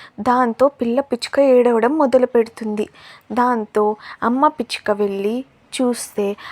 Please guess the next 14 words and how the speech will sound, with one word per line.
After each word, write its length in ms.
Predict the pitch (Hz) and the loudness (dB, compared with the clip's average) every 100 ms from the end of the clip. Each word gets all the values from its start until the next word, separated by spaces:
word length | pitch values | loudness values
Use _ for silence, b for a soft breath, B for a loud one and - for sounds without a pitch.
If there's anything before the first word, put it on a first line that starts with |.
| B | B
అక్కడ 300 | 240 - 262 | -8 -2 0
రెట్ట 440 | 254 214 208 _ 294 | 2 0 -6 _ 0
మాత్రమే 720 | 294 240 220 - 208 214 285 | 0 -2 -4 -6 -6 -2 0
ఉంటుంది. 560 | 262 233 233 214 214 220 B B - | 0 0 -2 -2 -2 -4 B B -8
దానికి 840 | 220 226 254 269 233 - 208 214 b b b b | -4 -2 -2 -2 -6 -8 -6 -6 b b b b
అమ్మ 240 | 220 226 294 | -2 0 -2
పిచ్చుక 640 | 302 254 - - 208 202 B B B | -2 -4 -6 -4 -2 -4 B B B
ఆ 80 | 208 | -2
కాకిని, 840 | 214 - 214 254 - 294 233 226 226 | -2 -2 2 0 0 -2 -2 -4 -4
కాకి 360 | 233 220 277 - | 0 0 0 -4
పిల్లను 640 | - 226 220 208 208 302 | -6 -2 0 -2 -2 -4
బయటకి 500 | 349 226 220 220 - | -2 -2 0 -4 -4
తరిమేస్తుంది. 1040 | 302 - 320 285 254 226 - 220 208 196 - B B 277 - | -2 2 2 2 0 -2 -8 -8 -4 -4 -6 B B -20 -6
దాంతో 640 | 208 240 262 240 - 196 | 0 2 2 0 -2 -2